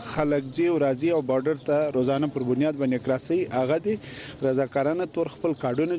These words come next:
جوړ کړي او دوه څاڅکي د پولیو و-، آ، ویکسین هغې دې وخوري. د دې څه دا دی چې مثال وینې د پروس اشکال د ډیټا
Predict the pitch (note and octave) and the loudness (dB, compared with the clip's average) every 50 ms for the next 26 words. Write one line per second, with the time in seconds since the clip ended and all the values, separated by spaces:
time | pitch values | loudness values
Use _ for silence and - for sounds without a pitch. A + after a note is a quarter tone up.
0 | E3 F#3+ F#3 F3+ - - E3+ C3+ B2 A#2 C3 C#3+ - - D#3+ D#3 D3 - E3 D3+ | 0 0 0 0 0 0 0 0 0 0 -2 -2 -2 0 -2 -2 -2 -2 -2 -2
1 | C3 - - A#2+ A2+ A#2+ C#3+ D3 B2+ B2 B2+ - - C#3 B2 A#2+ C3 C3+ A#2+ C3+ | -2 -2 -2 -2 0 2 2 2 2 -2 -4 -8 -6 -4 0 0 0 2 2 2
2 | C3+ C3 C3 B2+ B2 B2 B2 B2+ C3+ C3 B2+ C3 - - C3+ B2 B2 C3+ C3+ - | 2 2 2 2 2 2 2 2 0 0 0 0 -2 -4 -4 -2 -2 -2 -2 -2
3 | - F#3 F3 D3 B2 C3 A#2+ B2 C3 C3 B2 - - A2 G#2 - - - - - | -4 -2 -2 0 0 0 2 2 0 0 0 -2 -4 -4 -4 -4 -10 -14 -14 -14
4 | - - - - - - D3+ D3+ G3+ A#3 A3 - G3 E3+ F#3 F#3 F#3+ F#3 A3 A3+ | -14 -14 -14 -8 -2 -2 0 2 2 0 0 0 0 0 2 0 2 0 0 -2
5 | G#3+ - - E3+ D#3+ D#3 D3+ - F3 E3+ E3 E3 E3+ F3 F3+ F3 E3+ E3+ E3+ - | -2 -2 -2 0 0 0 0 2 2 2 2 2 0 0 0 0 -2 -2 -4 -8
6 | - - C3+ B2 B2+ B2 - C#3 C#3 E3+ F#3+ F3 - E3 D3 - - E3 E3 D#3+ | -12 -10 -2 -2 -2 0 0 0 2 4 2 2 2 -2 -4 -2 0 0 2 2
7 | E3 D#3+ D#3 C3 A#2 A2+ C3 D3 - F#3 | 2 0 0 0 0 0 0 0 0 0